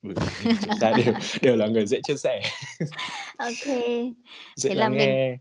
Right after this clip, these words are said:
Speaker 2: ừ, thế là mình cũng, gọi là, nhẹ đầu hơn rất nhiều người rồi đấy. Tại vì là một số người thì thường có suy nghĩ là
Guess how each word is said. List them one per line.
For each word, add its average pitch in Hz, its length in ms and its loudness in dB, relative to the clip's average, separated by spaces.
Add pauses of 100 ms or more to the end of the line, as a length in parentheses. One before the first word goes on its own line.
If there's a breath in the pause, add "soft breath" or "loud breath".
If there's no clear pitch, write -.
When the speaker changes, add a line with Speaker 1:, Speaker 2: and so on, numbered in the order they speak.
(100)
Speaker 2:
ừ, 202 280 2
thế 202 140 -2
là 202 120 2
mình 196 300 -4
cũng, 233 360 -4
gọi 262 160 -2
là, 180 280 2
nhẹ 175 240 -4
đầu 175 180 0
hơn 208 280 -2
rất 269 100 -2
nhiều 233 180 -4
người 185 220 -2
rồi 170 160 -2
đấy. 190 140 -4 (180)
Tại 180 160 -6
vì 185 180 -6
là 170 260 -4 (340)
một 175 160 -6
số 165 220 -6
người 180 460 -4
thì 175 200 -6
thường 165 320 -8
có 165 140 -12
suy 214 180 -8
nghĩ 214 200 -4
là 214 260 -6